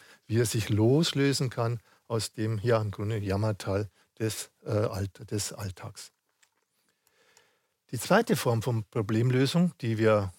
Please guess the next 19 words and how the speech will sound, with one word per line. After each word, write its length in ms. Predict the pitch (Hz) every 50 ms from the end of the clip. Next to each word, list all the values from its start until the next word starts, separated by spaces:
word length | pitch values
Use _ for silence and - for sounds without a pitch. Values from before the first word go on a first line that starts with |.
| _ - - _ _ _ - -
ja, 200 | 120 117 127 123
die 120 | - 113
die 100 | 104 113
Menschheit 320 | 110 110 - - - 104 110
auch 160 | 113 139 147
schon, 360 | - - 143 139 139 139 135
äh, 220 | 131 131 131 131
seit 240 | 120 - 120 117 107
längerem 400 | 120 120 120 127 120 120 113 110
beschreitet, 600 | 104 110 - - - 107 113 127 127 143 135 - - - - - - - - - - - _ _ _ _ _ _ _ _ _ _ -
der 80 | - 131
Materialismus. 960 | 131 127 117 - - 117 110 95 85 80 78 82 - - 90 85 85 - - _
Der 80 | - 107
Materialismus 720 | 117 147 151 - 143 135 135 156 165 - 170 160 160 151
verknüpft 540 | - - 113 101 - 127 139 139 - - -
auch 120 | 120 104 104
mit 160 | 107 92 -
der 80 | 104
Vorstellung, 640 | 87 - 113 123 127 - - - 123 120 120 120 120